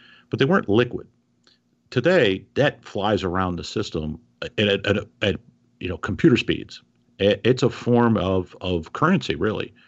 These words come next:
And there's a, an, an, uh, almost a, an unquenchable, uh, thirst for high-grade corporate bonds, U S treasuries, even municipal treasuries, because these things become very useful in the financial system as,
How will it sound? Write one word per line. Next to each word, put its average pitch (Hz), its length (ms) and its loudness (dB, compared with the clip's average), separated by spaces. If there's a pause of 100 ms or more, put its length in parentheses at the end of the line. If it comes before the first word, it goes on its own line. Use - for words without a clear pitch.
(400)
And 110 180 2
there's 110 220 2
a, 98 220 4
an, 95 380 -4
an, 98 120 -2
uh, 87 360 -4 (100)
almost 98 340 4
a, 78 180 -2
an 101 80 2
unquenchable, 104 800 0 (160)
uh, 76 300 -10
thirst - 500 2
for 85 480 -2 (280)
high-grade 107 500 2
corporate 90 420 -6
bonds, 110 560 0
U 85 180 -2
S - 60 -8
treasuries, 104 840 0
even 143 220 0
municipal 98 500 0
treasuries, 117 600 -2 (580)
because 135 340 2
these 147 200 -2
things 104 180 -2
become 92 400 -4
very 95 260 0
useful 92 500 -6
in 87 380 -6 (500)
the 95 180 0
financial 147 360 0
system 87 340 -6
as, 85 280 -8